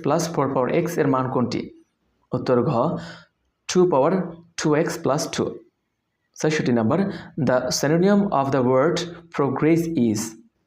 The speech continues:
গ এবং ঘ, advancement, enhancement। নিচের কোন সন্ধি বিচ্ছেদটি সঠিক নয়?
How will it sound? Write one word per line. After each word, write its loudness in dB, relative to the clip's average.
গ 2
এবং 0
ঘ, -2
advancement, 0
enhancement। 0
নিচের 0
কোন 2
সন্ধি 0
বিচ্ছেদটি 2
সঠিক -2
নয়? 0